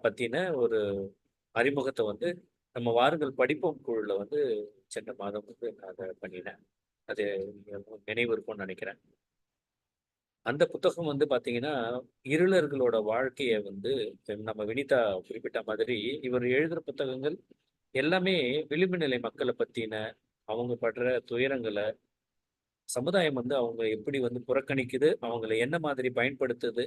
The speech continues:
அப்படிங்கிறத வச்சுதான் வந்து இதுவரைக்கும் நான் படிச்ச புத்தகங்கள் அத்தனையுமே அந்த படைப்புகளா தான் வந்து அவர் படிச்சு, படைச்சிருக்கிறாரு அவரு. அதுல வந்து பாத்தீங்கன்னா ரொம்ப ஆழ்ந்து அது உள்ள போய் எழுதியிருக்கிறாரு. இந்த மூன்று புத்தகங்கள் நான் படித்திருக்கேன்.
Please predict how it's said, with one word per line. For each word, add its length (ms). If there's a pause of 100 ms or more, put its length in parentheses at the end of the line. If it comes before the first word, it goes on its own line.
அப்படிங்கிறத 840
வச்சுதான் 440
வந்து 200 (480)
இதுவரைக்கும் 540
நான் 220
படிச்ச 240
புத்தகங்கள் 540
அத்தனையுமே 380 (640)
அந்த 200
படைப்புகளா 580
தான் 200
வந்து 160
அவர் 180
படிச்சு, 280 (140)
படைச்சிருக்கிறாரு 680
அவரு. 220 (960)
அதுல 220
வந்து 180
பாத்தீங்கன்னா 360
ரொம்ப 200 (140)
ஆழ்ந்து 520
அது 220 (800)
உள்ள 240
போய் 460
எழுதியிருக்கிறாரு. 640
இந்த 140
மூன்று 300
புத்தகங்கள் 560
நான் 140
படித்திருக்கேன். 640